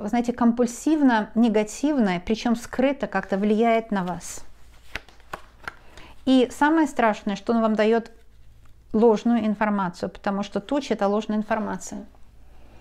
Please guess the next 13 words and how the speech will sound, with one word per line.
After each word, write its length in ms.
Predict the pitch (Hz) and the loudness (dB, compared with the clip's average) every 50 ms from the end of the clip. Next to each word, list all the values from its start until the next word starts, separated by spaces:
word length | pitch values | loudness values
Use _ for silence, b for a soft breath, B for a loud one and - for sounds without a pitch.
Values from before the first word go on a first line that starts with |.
| B B B B B B B B B - | B B B B B B B B B -4
Этот 200 | 247 240 269 262 | 0 0 0 0
человек 400 | - - 262 254 254 311 320 320 | 2 4 4 4 4 4 0 2
просто 300 | - 240 233 - - 226 | 0 -2 -2 0 0 2
намеренно, 680 | 220 226 240 240 247 262 269 247 220 202 190 185 190 208 - | 2 4 4 4 6 6 6 4 4 2 0 -2 -4 -4 -4
злонамеренно, 760 | 208 190 226 233 247 277 277 226 202 196 196 185 175 175 185 | -4 0 2 4 4 4 4 2 0 -2 -2 -2 -2 -2 -4
я 60 | 196 190 | -4 -4
бы 80 | 190 | -4
даже 180 | 196 175 170 - | -4 -6 -8 -8
сказала, 420 | - - 175 180 214 202 185 180 | -4 -4 -2 0 0 0 0 0
дает 340 | 180 196 202 214 254 262 - | 0 0 0 2 0 0 0
вам 180 | 254 226 208 202 | 0 0 0 2
ложную 360 | 208 214 240 233 240 226 214 | 0 0 2 2 2 0 0
информацию. 720 | 214 214 233 220 214 208 202 185 180 - - - 254 196 | 0 0 0 0 0 0 -4 -6 -8 -10 -10 -10 -10 -10